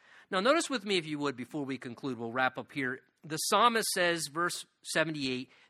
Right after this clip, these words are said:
"They've treated me wrongfully with falsehood." So he's been hurt. He's been a wo-, wounded. He's been abused. He's been mistreated, right?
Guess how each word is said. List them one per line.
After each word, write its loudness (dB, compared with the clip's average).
"They've 2
treated 2
me 2
wrongfully 2
with -4
falsehood." 0
So 0
he's -4
been -2
hurt. -6
He's -6
been 0
a 0
wo-, -4
wounded. -2
He's -8
been -4
abused. 0
He's -8
been -2
mistreated, -4
right? 2